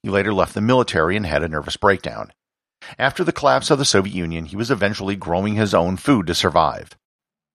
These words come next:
When the story of the events of nineteen eighty-three finally became public,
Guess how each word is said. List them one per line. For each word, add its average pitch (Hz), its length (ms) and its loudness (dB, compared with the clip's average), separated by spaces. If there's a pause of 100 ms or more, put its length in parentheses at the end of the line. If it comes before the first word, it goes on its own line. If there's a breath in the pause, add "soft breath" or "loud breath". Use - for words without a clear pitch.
(280)
When 165 120 0
the 202 80 2
story 180 460 2
of 143 100 2
the 135 100 2
events 120 300 2
of 101 100 -6
nineteen 101 320 -2
eighty-three 80 460 -4
finally 80 300 0
became - 280 -10
public, - 340 0